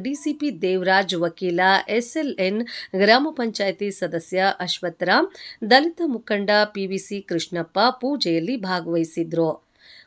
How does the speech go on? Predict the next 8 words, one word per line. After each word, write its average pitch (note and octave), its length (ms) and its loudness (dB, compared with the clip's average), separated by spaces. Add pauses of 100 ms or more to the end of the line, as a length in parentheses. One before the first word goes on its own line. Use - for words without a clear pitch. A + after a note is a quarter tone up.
(160)
ಮಹಾಮಂಗಳಾರತಿ A#3+ 1040 4
ನಂತರ F3 280 -2 (180)
ನೂರಾರು F3+ 440 0
ಮಂದಿಗೆ F3 340 -2 (220)
ಅನ್ನ A#3+ 160 -2 (100)
ಸಂತರ್ಪಣೆ E3+ 560 -4 (120)
ನಡೆಯಿತು. F3+ 420 -2 (480)
ಓಬಟ್ಟಿ F#3 380 2